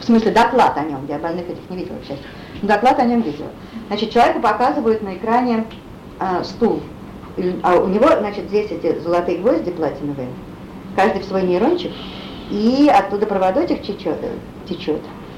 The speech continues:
<laughs> вот, который, соответственно, включается в случае, если сигнал попадает на нужный нейрон.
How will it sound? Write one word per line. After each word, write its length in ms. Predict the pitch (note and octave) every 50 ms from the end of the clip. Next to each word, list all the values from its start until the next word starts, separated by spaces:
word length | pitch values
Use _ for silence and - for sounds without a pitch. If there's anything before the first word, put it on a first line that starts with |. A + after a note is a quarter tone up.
| - - - -
<laughs> 920 | G#3 G3+ G3 G3+ - - - A#3 A3 - - - - A#2+ C3 C3 D3 B2 D3+ E3+
вот, 260 | - A#3 A3 A3+ A#3 - - - - - - - -
который, 720 | B3 A3 G#3+ A3 A3+ C#4 D4+ F4 F#4 F#4 F4 C4 - - G3+ -
соответственно, 720 | - A#3 C4+ C#4 - A3+ C4+ D4+ - - - B3+ B3 A#3+ A3+
включается 840 | - - A3+ A3 - D#4+ E4 F4 F4 F4 - - - A#3+ A3 D#3+ - - - - - - - - - - - - - -
в 40 | -
случае, 480 | - - A#3 C4+ D4 C#4+ - C4+ A3 G3
если 320 | F#3+ G#3+ A3 A3 - A3
сигнал 360 | G#3+ - F3+ F3+ G#3+ B3+ C#4+
попадает 540 | - A#3+ - F#3+ E3 E3 G#3+ B3 C#4 - A#3
на 80 | F#3+ F3+
нужный 420 | F#3+ G3+ G#3 G#3+ G#3 A3 G#3+ G#3+ G#3
нейрон. 340 | - G#3 A3 A3 - D3